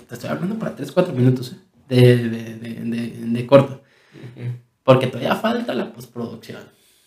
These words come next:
Speaker 1: O sea, puede estar ya todo el material grabado, pero sí, ya falta meterle postproducción, la, la edición, pues. Que va ahí, que va acá, aquí, cortarle, pegarle, ponerle, ta, ta,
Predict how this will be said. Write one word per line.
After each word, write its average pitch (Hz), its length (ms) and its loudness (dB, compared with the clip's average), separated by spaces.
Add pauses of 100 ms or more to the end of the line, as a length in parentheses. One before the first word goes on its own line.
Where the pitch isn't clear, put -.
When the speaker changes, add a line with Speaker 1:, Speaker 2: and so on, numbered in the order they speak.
(500)
Speaker 1:
O 123 60 -12
sea, 107 280 -14 (120)
puede 143 160 0
estar 190 220 4
ya 202 320 10
todo 190 100 10
el 190 80 12
material 131 560 4
grabado, 135 480 -2 (200)
pero 127 320 4
sí, 113 560 -10
ya 120 200 0
falta 135 220 -6
meterle 131 300 -4
postproducción, 113 760 -10
la, 117 320 -10
la 123 160 2
edición, 117 340 -4
pues. - 280 -20 (640)
Que 120 100 -4
va 117 100 -2
ahí, 135 360 2
que 120 80 -8
va 117 100 -6
acá, 127 640 4 (400)
aquí, 123 380 0
cortarle, 120 400 -8
pegarle, 120 400 -14
ponerle, 123 360 -14
ta, - 120 -16
ta, - 120 -18